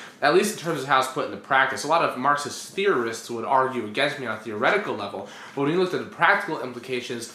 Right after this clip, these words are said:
that it actually has the paradoxical effect of entrenching the very classes that it seeks to abolish. That the people who are in control of the government have absolute authority and have a similar role in society as monopolies do under capitalism,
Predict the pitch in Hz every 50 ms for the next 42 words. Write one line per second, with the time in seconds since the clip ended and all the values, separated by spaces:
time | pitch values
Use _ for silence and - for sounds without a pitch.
0 | - - - - - 135 135 143 165 165 - 170 147 143 151 147 143 135 - -
1 | 151 139 135 131 123 143 - - - 127 120 117 - - 147 147 - 135 120 120
2 | 110 107 - - - 143 147 147 151 139 127 120 117 123 117 113 113 - - 117
3 | 113 113 113 - 127 117 117 117 107 107 - - 117 104 - - 113 98 - -
4 | 113 127 135 - - - - - - - - - - - - 135 - 120 - -
5 | 165 170 170 - 151 139 135 131 127 127 120 110 120 107 - - 131 135 131 120
6 | 110 107 104 127 135 131 120 107 117 117 - - 113 117 127 123 - 131 123 120
7 | - 110 - - 143 151 151 143 131 123 120 117 - - - - - 127 123 131
8 | 123 120 - - 135 147 143 135 127 117 110 123 123 120 120 117 113 - 113 104
9 | - - 123 117 117 113 117 110 110 110 104 107 107 104 101 135 175 - 185 180
10 | 139 123 120 117 117 117 110 107 113 110 110 110 - 110 110 110 - - - 175
11 | 180 214 220 - 143 120 113 110 110 104 104 104 104